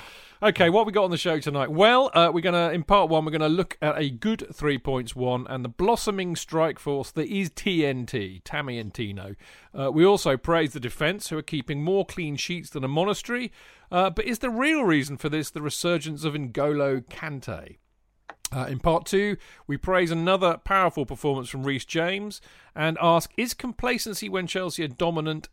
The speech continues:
an issue? Uh, we analyse the improvement Chelsea have made this season in terms of points won, and we ponder that the fixtures over the next six weeks could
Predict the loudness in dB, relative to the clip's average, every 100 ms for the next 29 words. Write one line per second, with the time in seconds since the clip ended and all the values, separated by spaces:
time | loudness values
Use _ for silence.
0 | -6 -4 -4 -4 -4 -4 -6 -8 -12 -20
1 | -20 _ _ -4 -4 -2 2 2 4 4
2 | 2 0 -4 -4 -2 -2 -4 -4 -2 -2
3 | -4 -4 -4 -4 -6 -6 -6 -6 -8 -6
4 | -6 -6 -10 -8 -8 -8 -4 -2 -2 -6
5 | -14 _ _ -12 -6 -6 -6 0 0 2
6 | -2 -4 -6 -8 -8 -10 -10 -8 -4 -2
7 | -2 -4 -6 -8 -8 -8 -6 -6 -6 -6
8 | -2 -2